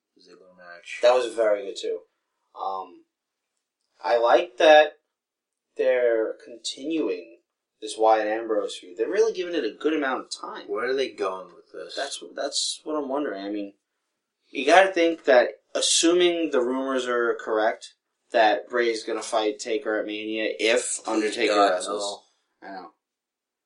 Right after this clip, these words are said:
Speaker 2: But Bray, Bray would
Speaker 1: I
Speaker 2: have
Speaker 1: know
Speaker 2: to.
Speaker 1: Bray want... Bray Wyatt wants to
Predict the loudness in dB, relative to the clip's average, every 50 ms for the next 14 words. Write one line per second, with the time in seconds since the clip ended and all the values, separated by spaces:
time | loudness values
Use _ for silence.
0 | _ _ _ _ _ -20 -20 -20 _ _ -14 -14 -12 -12 -14 -14 -14 -10 -8 -8
1 | -6 -6 -4 -2 0 2 2 4 4 2 2 0 0 2 4 6 6 4 2 -2
2 | -8 -8 -6 -4 -2 -2 -2 -2 -4 -8 -14 _ _ _ -2 0 0 0 0 0
3 | 0 0 0 0 0 -4 -8 -10 -10 -12 -14 -16 -18